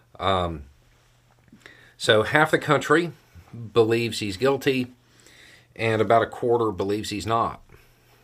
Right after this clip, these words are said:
It's a lot of undecided, and to, uh, really stand a chance, he's gotta get 'em all. Then the part that, uh, really prompted the question here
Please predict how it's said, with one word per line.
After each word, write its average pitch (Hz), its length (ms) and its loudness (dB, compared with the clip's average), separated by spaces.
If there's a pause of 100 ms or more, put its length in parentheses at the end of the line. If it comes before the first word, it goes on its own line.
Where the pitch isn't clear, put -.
(140)
It's - 140 -14
a 92 40 -4
lot 104 240 2
of 98 80 -2
undecided, 104 840 0 (540)
and 87 340 -4
to, 90 400 -2
uh, 76 260 -6 (360)
really 98 300 0
stand 104 280 -2
a 92 40 -6
chance, 107 360 -4
he's 90 180 -12 (100)
gotta 90 220 -2
get 78 120 -4
'em 76 140 -6
all. 95 360 -6 (2250)
Then 143 640 2 (340)
the 104 240 0
part 135 400 2
that, - 320 2
uh, 92 380 0 (800)
really 113 240 4
prompted 117 460 -2
the 82 80 -8
question 123 540 0
here 76 320 -10